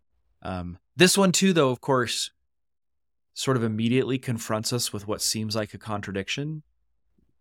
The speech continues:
Um, because God has clearly led people into trials and <laughs> temp-, temptations. Um,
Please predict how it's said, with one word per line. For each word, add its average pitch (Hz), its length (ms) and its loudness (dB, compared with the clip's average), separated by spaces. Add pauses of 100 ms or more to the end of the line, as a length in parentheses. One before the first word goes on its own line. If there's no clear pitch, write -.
(220)
Um, 92 480 -2 (1800)
because 110 640 4 (2750)
God 107 280 4
has 110 460 -2
clearly 123 760 0
led 113 400 0
people 95 440 -10 (560)
into 113 340 -4
trials 104 580 0
and 95 100 -6
<laughs> - 0 -
temp-, - 280 -6
temptations. - 920 -2 (400)
Um, 92 380 0